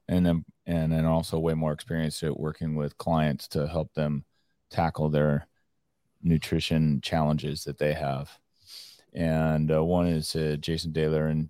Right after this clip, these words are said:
Jason's, uh, director of product at Stronger U. And Stronger U's, um, an interesting company. Uh, they were kind of a pain in my ass ear-,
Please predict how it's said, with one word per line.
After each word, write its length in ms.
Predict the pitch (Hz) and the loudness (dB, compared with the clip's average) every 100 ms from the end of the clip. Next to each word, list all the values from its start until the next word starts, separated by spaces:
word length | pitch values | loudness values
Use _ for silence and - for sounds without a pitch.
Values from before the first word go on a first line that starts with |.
| - | -4
Jason's, 720 | 92 92 95 92 82 80 - | 0 2 2 -2 -2 -2 -4
uh, 120 | 78 | -6
director 480 | 76 80 80 - 78 | -4 0 0 0 -2
of 180 | 73 - | -2 -4
product 420 | - 85 80 78 - | 0 2 2 0 0
at 220 | 76 69 _ _ _ _ - | 0 -2 _ _ _ _ -16
Stronger 420 | - 90 82 76 | -2 2 2 2
U. 380 | 78 80 78 71 | 2 2 2 0
And 120 | 80 | -2
Stronger 320 | - 143 156 | 4 4 6
U's, 460 | 110 107 98 85 - - - - - - _ _ _ | 6 6 4 2 -6 -14 -20 -20 -20 -20 _ _ _
um, 320 | 87 87 82 | 2 4 6
an 40 | 87 | 4
interesting 360 | 90 - 90 | 2 0 -2
company. 580 | 80 92 90 90 85 78 - _ _ _ _ | 2 2 4 4 4 2 -2 _ _ _ _
Uh, 180 | 87 80 | -6 -2
they 320 | 80 87 90 | 0 2 4
were 560 | 90 90 87 85 82 - - | 4 4 4 4 4 0 -6
kind 180 | - 127 | 2 4
of 100 | 110 | 6
a 300 | 90 82 78 - - - _ _ _ _ _ _ _ _ _ - | 6 6 2 -6 -20 -20 _ _ _ _ _ _ _ _ _ -2
pain 200 | 107 101 | 2 4
in 60 | |
my 160 | 87 78 | 4 4
ass 560 | 73 78 92 101 - - - - - | 2 2 2 2 -4 -8 -20 -10 0
ear-, 180 | 392 | 4